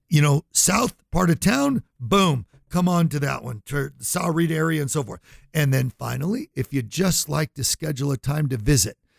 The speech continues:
and bring in your statements, and I know most of you out there have an old four oh one K, I R A, Roth I R A or something,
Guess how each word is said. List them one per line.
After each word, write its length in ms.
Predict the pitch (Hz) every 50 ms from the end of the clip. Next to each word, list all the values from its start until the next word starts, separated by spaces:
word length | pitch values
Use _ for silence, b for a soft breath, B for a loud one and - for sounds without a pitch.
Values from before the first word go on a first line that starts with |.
| _ _
and 180 | - 135 131 104
bring 200 | - 202 226 208
in 140 | 208 208 196
your 120 | 185 180
statements, 520 | 139 - - 175 151 147 117 110 113 - - -
and 140 | 180 165 190
I 120 | 208 214
know 280 | 226 233 233 226 226 214
most 440 | 208 190 208 220 226 - - -
of 140 | 214 170 135
you 220 | 151 151 147 151 143
out 220 | 147 147 - -
there 160 | 156 143 135
have 200 | 135 147 156 143
an 80 | 143 151
old 180 | 160 160 147
four 240 | - _ 175 165 160
oh 40 | 156
one 140 | 151 147 -
K, 260 | - 151 151 151 151 - -
I 200 | 156 156 165 165
R 200 | 156 147 147 151
A, 240 | 147 147 143 135 B B B B
Roth 380 | B 135 165 175 196 185 - -
I 180 | 175 165 170 165
R 160 | 165 160 156 160
A 100 | 156 147
or 100 | - -
something, 520 | - - 156 147 135 - - 107 101